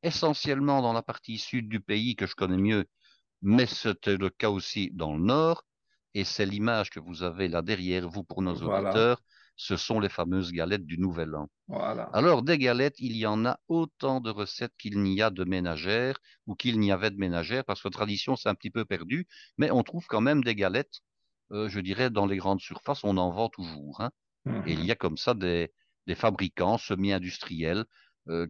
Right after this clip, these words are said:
Speaker 1: qui, qui produisent des galettes. Alors, quand on passe sur l'autoroute à proximité de l'usine, ça sent les galettes dans tout le, dans, sur toute
Speaker 2: Euh,
Speaker 1: l'autoroute,
Speaker 2: oui,
Speaker 1: hein.
Speaker 2: j'imagine, ouais.
Speaker 1: Alors, quelques précisions concernant les galettes, parce que le mot, le mot lui-même peut prêter à confusion.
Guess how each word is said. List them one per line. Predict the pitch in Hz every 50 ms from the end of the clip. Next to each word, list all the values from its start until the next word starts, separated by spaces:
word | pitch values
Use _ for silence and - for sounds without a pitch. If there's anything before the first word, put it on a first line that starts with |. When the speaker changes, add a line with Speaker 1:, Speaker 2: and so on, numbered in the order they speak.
| -
Speaker 1:
qui, | - - 87 85 82 78
qui | - 87
produisent | 78 - - 92 87 98 98 90
des | 92 87
galettes. | 78 80 76 107 127 -
Alors, | 113 101 90
quand | - 123 127 -
on | 143 -
passe | - 110 -
sur | - - -
l'autoroute | 117 113 107 - 117 107 104 127 120 -
à | 107
proximité | - - 101 - - - 101 95 87 - - 98
de | 82 78
l'usine, | 78 80 80 78 98 123 139 147 - _ - - _ _ _ _ -
ça | - - -
sent | - - - 110 110
les | 101 92
galettes | 82 87 82 85 110 110 95
dans | 85 87 82 78 _
tout | - - 104 98
le, | 92 85 80 80 80 80 80 78
dans, | 78 82 80
sur | - - - - - 87
toute | 85 82 -
Speaker 2:
Euh, | -
Speaker 1:
l'autoroute, | - 117 117 110
Speaker 2:
oui, | 117 123 113
Speaker 1:
hein. |
Speaker 2:
j'imagine, | 101 - 110 101 104 110 107 117 117 98 87 82 92
ouais. | 107 110 98 - - -
Speaker 1:
Alors, | 127 113 95 85 - - _ _ _ _ _ _ -
quelques | - 196 185 147 - 151
précisions | 127 - - 151 139 - - 120 110 113 139 151
concernant | 143 - 107 104 - - 95 101 113 110
les | 110 98 92
galettes, | 82 82 85 98 120 127 _
parce | - 95 - -
que | - 104
le | 101 104 107
mot, | 110 117 131 131 - _ _ _ _ -
le | 107 107
mot | 117 135 147
lui-même | 143 127 120 117 110 123 127 127 123
peut | - 107
prêter | - - 101 - - 101
à | 95
confusion. | - - 92 87 - - 85 76 78 82 73 73